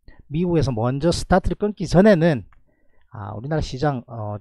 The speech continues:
왜냐하면 야간 선물이 없기 때문에, 야간 선물 코스피 이백이 지금 거래가 중단돼 있기 때문에요.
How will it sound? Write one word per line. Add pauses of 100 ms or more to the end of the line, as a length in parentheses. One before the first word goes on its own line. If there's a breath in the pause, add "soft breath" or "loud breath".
(440)
왜냐하면
야간
선물이
없기
때문에, (480 soft breath)
야간
선물 (120)
코스피
이백이
지금
거래가
중단돼
있기
때문에요.